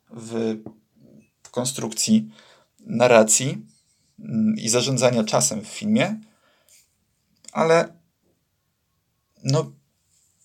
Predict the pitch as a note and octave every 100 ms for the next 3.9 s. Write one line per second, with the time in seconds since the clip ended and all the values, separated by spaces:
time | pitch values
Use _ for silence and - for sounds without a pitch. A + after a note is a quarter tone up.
0 | - D3 E3 F3+ F3 E3+ E3 D#3+ D#3+ C#3
1 | D#3 D3 D3 C#3+ C#3 C#3+ C3+ G#2+ G2 -
2 | A#2+ A#2+ B2 B2 C3+ C3 B2+ C3 A2+ B2
3 | A2+ G#2+ A2 - A#2 G#2+ - -